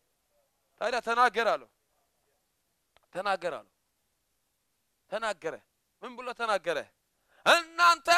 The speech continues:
አጣጥንቶች ሆይ። የለም እኮ አይሰሙም። አንድ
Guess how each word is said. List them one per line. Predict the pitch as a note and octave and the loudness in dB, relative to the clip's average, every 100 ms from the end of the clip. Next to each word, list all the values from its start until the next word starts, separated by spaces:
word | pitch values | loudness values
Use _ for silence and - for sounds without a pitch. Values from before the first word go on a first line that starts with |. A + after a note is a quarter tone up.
| F4 | 6
አጣጥንቶች | E4+ F4 E4+ E4+ E4 C#4+ E4 E4 | 4 6 4 2 -4 -2 -2 2
ሆይ። | E4 F#4 F4+ D#4 D4+ _ _ _ _ _ _ F3 | 6 8 8 4 -4 _ _ _ _ _ _ -14
የለም | A#3 B3 | -10 -12
እኮ | - G#3+ | -10 -10
አይሰሙም። | G3+ G3 C3+ G2+ _ _ _ _ _ _ _ _ _ _ - | -10 -12 -20 _ _ _ _ _ _ _ _ _ _ _ -4
አንድ | A3+ C#4 | -4 -4